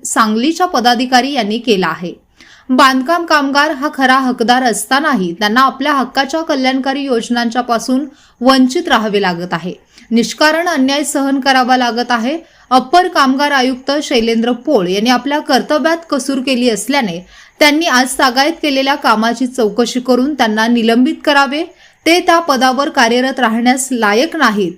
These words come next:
तसेच त्यांच्या WhatsApp-वरून दिलेल्या आदेशामुळे असे दिसते की सहाय्यक कामगार आयुक्त यांचे कार्यालय हे बांधकाम कामगारांच्या कल्याणासाठी नसून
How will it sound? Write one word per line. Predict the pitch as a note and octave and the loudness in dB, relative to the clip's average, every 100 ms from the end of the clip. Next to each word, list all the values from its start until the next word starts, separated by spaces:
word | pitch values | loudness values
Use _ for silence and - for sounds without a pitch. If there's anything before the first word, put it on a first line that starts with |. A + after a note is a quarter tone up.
| G#3+ | -6
तसेच | G3 C4 D4 | -2 -2 0
त्यांच्या | E4 C#4+ C4 | -2 -2 0
WhatsApp-वरून | D#4+ D4 A#3 - D#4 E4 D4+ D#4 E4 | 0 2 0 -2 -4 -2 -2 -2 -2
दिलेल्या | C#4 C#4 C#4+ | 0 0 2
आदेशामुळे | C4 G#3+ B3 C4 B3 B3 C#4 | 2 2 0 0 0 0 0
असे | B3+ B3 A#3 | -2 -2 -2
दिसते | G#3 G#3+ - D#4 | -4 -6 -2 -2
की | B3+ F3 E3+ _ - _ | -2 -8 -10 _ -20 _
सहाय्यक | - E4 B3 D#4+ F4+ | -2 0 2 0 0
कामगार | E4 C4 C4+ C#4 | 0 0 0 0
आयुक्त | C4 B3+ C4 | 0 -2 -4
यांचे | D#4+ C4 G#3+ C4 | -2 0 -2 -2
कार्यालय | B3+ G#3+ G#3 A#3 B3 | 0 0 2 0 -2
हे | D4 C4 | -2 -2
बांधकाम | A3+ G#3 G#3 D4+ F4+ | 0 0 0 0 0
कामगारांच्या | E4+ C#4 B3+ C4+ C4+ B3+ D4+ | 0 0 2 2 0 0 0
कल्याणासाठी | D4 A#3+ A3+ A3+ A#3 B3 B3 | 0 2 2 0 -2 -4 -2
नसून | A#3+ C4 - G#3 | -2 -2 -2 -4